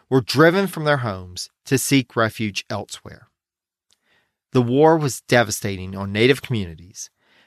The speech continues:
but even with the coming of peace between the British and the Americans,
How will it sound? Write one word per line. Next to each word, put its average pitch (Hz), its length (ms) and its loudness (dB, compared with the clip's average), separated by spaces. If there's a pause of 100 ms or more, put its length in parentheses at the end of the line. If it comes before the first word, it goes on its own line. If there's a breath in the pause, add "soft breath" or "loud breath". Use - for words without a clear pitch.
but - 200 2
even 180 360 4
with 143 120 4
the - 60 -14
coming 160 340 -2
of 185 120 0
peace 101 340 -8
between 104 360 -8
the 95 80 -8
British 160 400 2
and 151 120 2
the 143 80 2
Americans, 98 720 -4